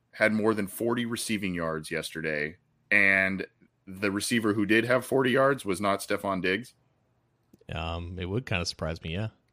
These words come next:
Speaker 1: That was the case. I mean, that, so that was, that, that was the story of the defense. Um, I mean, they, they just swarmed, they were physical, and they just frustrated Josh Allen. And you could tell some of that frustration came out with Josh Allen when he ran into the end zone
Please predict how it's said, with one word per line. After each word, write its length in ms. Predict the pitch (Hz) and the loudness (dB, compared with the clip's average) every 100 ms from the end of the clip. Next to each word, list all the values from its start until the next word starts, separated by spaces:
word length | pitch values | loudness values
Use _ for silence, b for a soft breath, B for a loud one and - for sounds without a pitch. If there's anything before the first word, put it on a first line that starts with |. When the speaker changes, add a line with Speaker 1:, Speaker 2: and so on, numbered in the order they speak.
| _ | _
Speaker 1:
That 180 | 107 107 | 0 2
was 120 | 113 | 0
the 60 | 98 | 0
case. 440 | - 147 117 - - | 4 6 4 -2 0
I 20 | |
mean, 140 | 120 127 | 6 12
that, 180 | 135 131 | 12 10
so 140 | 123 | 8
that 320 | 120 135 139 - b b b b | 10 10 10 0 b b b b
was, 400 | 110 131 131 - | 8 10 8 6
that, 240 | 123 165 156 | 10 10 12
that 220 | 151 202 | 10 10
was 100 | 156 | 8
the 60 | |
story 280 | - 170 170 | 4 6 8
of 40 | 165 | 8
the 60 | |
defense. 500 | 156 190 120 73 - - _ - | 4 0 -2 -4 -12 -20 _ 2
Um, 460 | 120 120 117 110 104 | 4 6 4 2 0
I 40 | |
mean, 140 | 123 120 | 2 2
they, 80 | 113 | 4
they 160 | 123 | 2
just 280 | 123 143 - | 4 2 0
swarmed, 800 | - - 110 123 131 160 180 190 b b b | -4 -4 2 6 6 4 0 -4 b b b
they 80 | 127 | -2
were 160 | 98 | -2
physical, 760 | 95 - 139 147 151 160 170 170 _ _ _ - | 0 0 2 2 2 2 2 -2 _ _ _ -4
and 120 | 117 | 2
they 140 | 113 113 | 4 4
just 220 | 123 - | 2 0
frustrated 720 | - 113 127 - 151 123 110 | 0 6 6 6 2 4 2
Josh 340 | 113 104 107 110 | 2 4 4 2
Allen. 380 | 104 113 110 | 2 4 2
And 100 | 104 | 0
you 80 | 113 | -2
could 180 | - - | 0 -2
tell 360 | - 131 135 120 | 4 6 6 6
some 160 | 120 | 4
of 40 | 113 | 4
that 200 | 104 - | 4 4
frustration 640 | 113 110 113 113 107 98 | 2 2 0 0 0 -6
came 280 | - 123 98 | -6 -4 0
out 360 | 107 117 - | 4 4 2
with 120 | 92 - | -6 -4
Josh 360 | 98 90 - | 0 0 0
Allen 240 | 92 92 92 | -2 -2 -2
when 80 | |
he 80 | 92 | -2
ran 260 | 90 101 101 | 0 0 0
into 140 | 95 | -4
the 160 | 87 95 | -2 2
end 180 | 120 107 | 2 2
zone 420 | 95 87 87 | 0 -2 -4